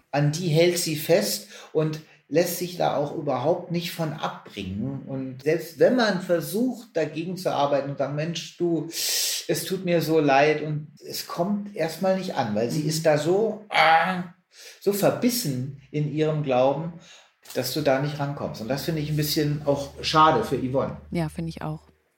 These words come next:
Speaker 2: Robert und Nina streiten sich weiter. Sie will nicht kündigen. Ähm, daraufhin kündigt er.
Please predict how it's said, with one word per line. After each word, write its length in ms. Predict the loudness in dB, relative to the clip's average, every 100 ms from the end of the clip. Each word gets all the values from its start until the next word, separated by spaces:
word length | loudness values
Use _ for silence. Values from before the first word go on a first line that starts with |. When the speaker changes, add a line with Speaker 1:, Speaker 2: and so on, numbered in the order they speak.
| -20 -16 -16 -16 -2
Speaker 2:
Robert 360 | 2 6 6 4
und 160 | 4
Nina 340 | 6 6 4 2
streiten 400 | 0 0 2 0
sich 320 | 0 -2 0
weiter. 500 | 2 2 4 4 4
Sie 280 | 2 0 2
will 160 | 2 2
nicht 160 | 2
kündigen. 680 | 2 4 4 4 4 4 2
Ähm, 340 | 0 0 0 0
daraufhin 540 | 0 0 0 -2 -2
kündigt 520 | 0 0 0 -2 -6 0
er. 440 | 4 6 4 2